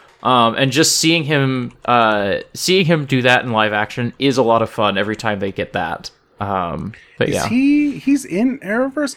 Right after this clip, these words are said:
Speaker 2: Oh, he's the Trickster. Yeah, 'cause that's the character he played in the Flash T V show, like, the nineties one.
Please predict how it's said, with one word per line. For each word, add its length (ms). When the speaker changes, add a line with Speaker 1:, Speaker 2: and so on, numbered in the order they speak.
Speaker 2:
Oh, 260
he's 220
the 80
Trickster. 400
Yeah, 220
'cause 300
that's 340
the 80
character 480
he 200
played 840
in 380
the 100
Flash 580
T 220
V 180
show, 300
like, 180
the 160
nineties 480
one. 320